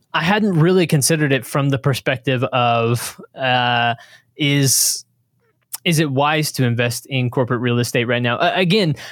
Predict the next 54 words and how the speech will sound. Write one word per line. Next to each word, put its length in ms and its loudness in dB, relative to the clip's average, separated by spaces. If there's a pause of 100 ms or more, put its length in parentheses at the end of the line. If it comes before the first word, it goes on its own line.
(120)
I, 240 0
I 40 0
think 260 -2
that 180 2
at 220 -2
this 200 2
point, 480 0
uh, 40 0
uh, 500 0
I'm 160 2
guessing 480 2
that 200 0
the 280 0
price 480 -2
that 100 -2
they 140 0
were 80 0
able 260 -2
to 80 0
get 160 -2
this 160 -2
facility 460 0
for 480 0 (280)
was 220 -2
less 440 2
than 120 0
it 80 -2
would 140 2
have 160 -4
been 260 0
in 200 -2
a 80 0 (120)
pre-pandemic 1080 0
world. 340 2
And 100 2
so 140 2
it, 140 0
it 240 2
might 240 2
just 180 -4
be 140 0
another 400 0 (260)
strike 420 -2
while 200 0
the 180 0
iron 320 -2
is 160 0
hot, 320 -2
kind 140 -4
of 100 -8
take 220 -4
the 100 0
opportunity 680 0
that 220 0